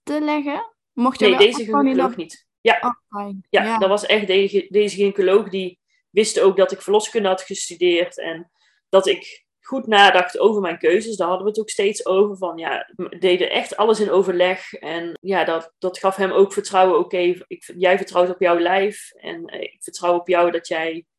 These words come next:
Speaker 2: weet wat je doet."
Speaker 1: Ja,
Speaker 2: Die
Speaker 1: fantastisch.
Speaker 2: liet het, liet het toe, ja.
Speaker 1: En heb jij zelf je kindje aangepakt?
Speaker 2: Ja, absoluut. Ja.
Speaker 1: Wauw.
Speaker 2: Ja, het mooie was ook inderdaad, toen heb ik, ja, lekker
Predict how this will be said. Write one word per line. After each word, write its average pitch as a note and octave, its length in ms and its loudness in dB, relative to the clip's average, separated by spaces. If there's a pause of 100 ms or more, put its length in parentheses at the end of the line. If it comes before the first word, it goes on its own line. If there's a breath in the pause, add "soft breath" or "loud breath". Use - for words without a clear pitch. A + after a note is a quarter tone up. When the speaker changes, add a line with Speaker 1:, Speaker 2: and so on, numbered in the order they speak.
Speaker 2:
weet F3 280 -4
wat - 180 -12
je E3+ 100 -10
doet." - 440 -12 (180)
Speaker 1:
Ja, G#3+ 160 -12
Speaker 2:
Die G#3 80 -12
Speaker 1:
fantastisch. G3 560 -4
Speaker 2:
liet A3 100 -6
het, - 380 -18
liet G3 240 -6
het E3+ 200 -14
toe, C4+ 300 -14
ja. A#3 500 -4 (180)
Speaker 1:
En B3+ 140 0
heb C4+ 120 -2
jij D4 160 2
zelf C4+ 260 0
je G4 100 0
kindje G#4 300 -6
aangepakt? F#4+ 600 -2 (400)
Speaker 2:
Ja, F#3+ 400 -4 (180)
absoluut. - 760 -14
Ja. A3+ 460 0
Speaker 1:
Wauw. F3+ 300 -8
Speaker 2:
Ja, F#3 240 0
het F3+ 120 -6
mooie G#3 380 2
was G3 220 -2
ook F#3+ 240 0
inderdaad, F3 640 -2
toen F#3 120 -6
heb E3+ 120 -4
ik, F3 300 -8
ja, D#3+ 200 0
lekker F3 580 -8